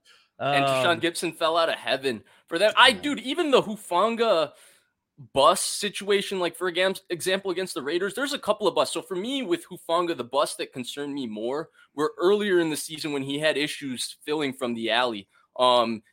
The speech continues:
Speaker 1: in terms of, there was a Christian McCaffrey
Speaker 2: Yes.
Speaker 1: touchdown run early in the season. It's a tough play. The play is drifting towards the sideline. He's got him one-on-one in the alley, and McCaffrey made a miss and scored a touchdown. Not that big of a deal, right?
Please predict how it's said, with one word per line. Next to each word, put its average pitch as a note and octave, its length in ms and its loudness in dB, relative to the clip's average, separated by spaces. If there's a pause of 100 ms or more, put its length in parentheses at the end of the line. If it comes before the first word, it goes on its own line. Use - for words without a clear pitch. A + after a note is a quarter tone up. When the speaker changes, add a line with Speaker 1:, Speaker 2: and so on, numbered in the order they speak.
(100)
Speaker 1:
in D3+ 140 2
terms F3 320 0
of, C#3 180 0
there D#3 120 0
was D#3 120 -6
a D3+ 60 -10
Christian F3 420 -6
McCaffrey D3 480 -2
Speaker 2:
Yes. B2 40 -10 (200)
Speaker 1:
touchdown B2+ 220 0
run B2 240 0
early C#3+ 280 -2
in C#3 100 -4
the B2 80 -4
season. C#3 380 -8
It's E3+ 140 -4
a G#3+ 60 -6
tough G3+ 260 0 (140)
play. E3 220 -2
The C#3+ 100 -4
play E3+ 280 0
is C3 180 -2 (120)
drifting E3 400 -6
towards D3+ 320 -10
the C3+ 80 -10
sideline. C#3+ 560 -4 (240)
He's G3 260 -6
got F3+ 220 6
him F3 100 2
one-on-one E3 480 4
in D#3 120 -2
the C3 160 -2
alley, C#3 300 0
and B2+ 120 -4
McCaffrey C3+ 400 -2
made B2+ 180 -4
a A#2+ 40 -4
miss A#2 320 -4
and A2+ 100 -8
scored A#2 260 -6
a G#2+ 60 -10
touchdown. G#2+ 540 -8
Not C4+ 220 2
that C4+ 180 4
big A#3 160 -6
of G3 100 -4
a F#3 60 2
deal, F#3+ 320 0
right? D#3 280 0